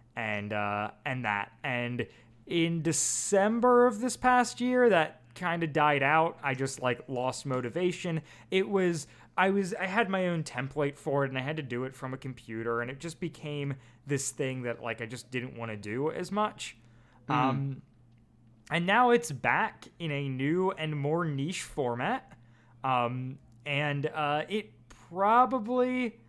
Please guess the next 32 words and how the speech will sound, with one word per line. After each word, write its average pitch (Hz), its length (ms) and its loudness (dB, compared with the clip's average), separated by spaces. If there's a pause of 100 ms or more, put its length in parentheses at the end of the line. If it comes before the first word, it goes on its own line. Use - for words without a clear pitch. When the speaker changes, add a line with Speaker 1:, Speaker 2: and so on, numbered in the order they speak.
(100)
Speaker 1:
I 220 100 6
don't 190 140 6
know. 107 160 0 (240)
Who 240 120 6
knows? 254 320 4
It 185 100 0
might 208 240 2
burn 208 180 6
out 196 160 4
again. 175 380 -2 (320)
But, 151 320 -2 (120)
but 170 160 2
Speaker 2:
Mm-hmm. 147 100 0
Speaker 1:
for 165 160 -4
now, 190 520 0
uh, 139 340 0 (320)
you 160 140 -6
can 165 200 -6
follow 175 800 0
Redbox 156 600 -2
Reviews 170 760 -4 (720)
on 214 240 4
Letterboxd. 185 920 2 (640)
Speaker 2:
There 123 260 2
you 127 160 2
go. 147 800 4
Speaker 1:
A, 139 260 0
uh, 135 240 2 (120)
a 156 80 -2
site 170 560 -2
that 156 120 -2
is 147 240 -4